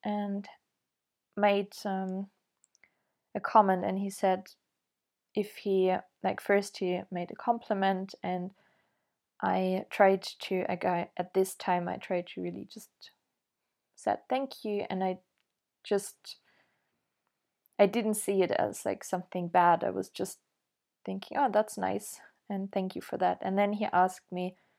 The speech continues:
if he can join me and if he can go for a walk with me and if he can, yeah, just talk to me. I was like,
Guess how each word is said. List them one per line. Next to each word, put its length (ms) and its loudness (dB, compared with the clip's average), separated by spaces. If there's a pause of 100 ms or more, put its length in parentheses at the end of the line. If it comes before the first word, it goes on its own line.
(680)
if 220 -2
he 100 -2
can 240 -4
join 320 6
me 160 -2
and 140 -4
if 140 -6
he 80 -2
can 380 -4 (920)
go 180 10
for 200 4
a 40 6
walk 340 8
with 220 -6
me 180 -4
and 280 -6 (580)
if 200 -6
he 120 0
can, 500 -2
yeah, 300 2
just 160 -12
talk 220 -6
to 100 -12
me. 160 -12 (500)
I 60 -6
was 160 -6
like, 300 -2